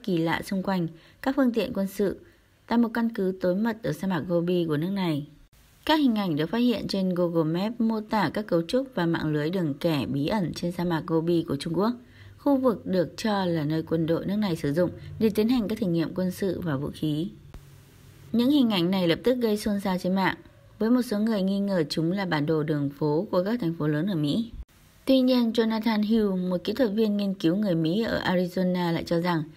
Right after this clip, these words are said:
chúng được sử dụng để trợ giúp các vệ tinh do thám của Trung Quốc.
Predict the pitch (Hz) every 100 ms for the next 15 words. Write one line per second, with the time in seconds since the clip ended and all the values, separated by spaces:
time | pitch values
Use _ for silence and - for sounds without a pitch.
0 | - _ 233 247 285 247 175 165 185 -
1 | 147 139 131 175 240 240 240 - 185 185
2 | 170 165 175 151 165 190 156 160 175